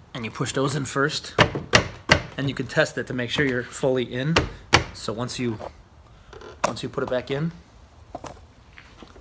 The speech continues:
you know, you wanna push it in first. Sometimes you can hear that little click like it just did.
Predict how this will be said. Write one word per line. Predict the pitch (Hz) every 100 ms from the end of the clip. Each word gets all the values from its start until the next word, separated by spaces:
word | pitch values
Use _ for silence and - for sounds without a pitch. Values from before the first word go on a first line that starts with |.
| -
you | 113
know, | 113 120 - - -
you |
wanna | 120 117
push | 175 170
it | 139
in | 151
first. | - 135 156 - - - - - - - - - - -
Sometimes | - 135 139 120
you | 117
can | 113
hear | 127 117
that | 117
little | 110 -
click | - 143 -
like | 131
it | 139
just | 135 -
did. | 175 165